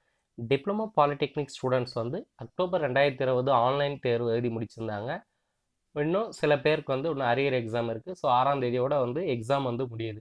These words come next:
அப்படி இருக்கும்போது வந்து பேப்பர் வேல்யூவேஷன் வந்து எங்க நடக்கும் அப்படின்ற மாதிரி ஸ்டூடெண்ட்ஸ் வந்து டவுட் கேட்டிருந்தாங்க. நாங்க எங்களோட ஆன்சர் ஷீட்ஸ்லாம் வந்து அந்தந்த கல்லூரிக்கு தானே அனுப்பியிருக்கோம். So, அங்க வேல்யூவேஷன் நடக்க வாய்ப்பு இருக்கா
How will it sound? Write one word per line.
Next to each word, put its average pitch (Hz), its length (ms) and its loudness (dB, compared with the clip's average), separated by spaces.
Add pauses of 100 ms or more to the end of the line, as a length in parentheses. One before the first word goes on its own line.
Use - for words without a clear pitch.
(120)
அப்படி 123 240 0
இருக்கும்போது 139 460 0
வந்து 110 260 -2 (540)
பேப்பர் 175 300 4
வேல்யூவேஷன் 147 520 2
வந்து 135 280 -4
எங்க 135 260 0
நடக்கும் 127 380 -2
அப்படின்ற 113 300 -2
மாதிரி 120 220 -4
ஸ்டூடெண்ட்ஸ் 123 400 -8
வந்து 117 160 -10
டவுட் 113 240 -4
கேட்டிருந்தாங்க. 107 460 -6 (580)
நாங்க 151 240 4
எங்களோட 147 400 4
ஆன்சர் 151 380 4
ஷீட்ஸ்லாம் 143 480 2
வந்து 131 180 2 (220)
அந்தந்த 139 400 -2
கல்லூரிக்கு 139 480 0
தானே 135 180 0
அனுப்பியிருக்கோம். 127 580 0 (400)
So, - 160 -6
அங்க 143 300 2
வேல்யூவேஷன் 143 500 4
நடக்க 127 260 -2
வாய்ப்பு 123 380 4
இருக்கா 120 380 2